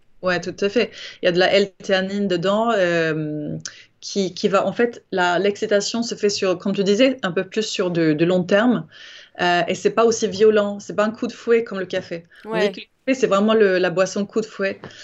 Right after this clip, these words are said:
Speaker 2: Mm.
Speaker 1: euh, qui est très compléma-, euh, que, euh, compliquée pour les, euh, surrénales. Euh, donc le système, euh, de, de stress, euh, euh, pour gé-, la gestion du stress, et cetera. Donc, euh,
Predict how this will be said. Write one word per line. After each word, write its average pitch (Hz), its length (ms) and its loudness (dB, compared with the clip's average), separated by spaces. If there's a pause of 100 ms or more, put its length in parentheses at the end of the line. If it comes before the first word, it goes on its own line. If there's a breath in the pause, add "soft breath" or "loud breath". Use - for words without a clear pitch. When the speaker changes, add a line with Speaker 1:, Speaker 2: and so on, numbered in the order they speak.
Speaker 2:
Mm. 196 220 -12
Speaker 1:
euh, 175 260 0
qui - 100 -20
est - 100 -20
très 220 320 2
compléma-, 190 560 -2
euh, 185 60 -4
que, 185 140 -4
euh, 170 400 2
compliquée 175 480 -2
pour 185 140 -2
les, 147 480 2
euh, 139 320 -4
surrénales. 170 640 4 (500 loud breath)
Euh, 156 460 -2
donc 156 200 2
le 160 80 4
système, 170 580 2
euh, 151 340 2
de, 151 460 2
de 147 460 4
stress, 180 840 -2
euh, 151 400 0 (540 loud breath)
euh, 160 80 0
pour 165 160 0
gé-, 165 240 4
la 165 160 4
gestion 165 320 -2
du 156 140 -2
stress, 180 420 -6
et 165 60 -4
cetera. 170 420 -4
Donc, 165 300 0
euh, 151 580 0